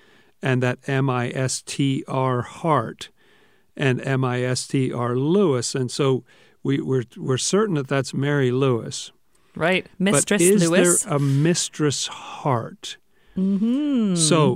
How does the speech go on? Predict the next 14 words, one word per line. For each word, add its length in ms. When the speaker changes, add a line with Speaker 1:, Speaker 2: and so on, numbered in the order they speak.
Speaker 1:
let's 260
look 140
at 80
the 120
Hart 300
side 280
a 40
little 180
bit. 300
So 360
Speaker 2:
<laughs> 160
Speaker 1:
John 380
Hart 560
died, 480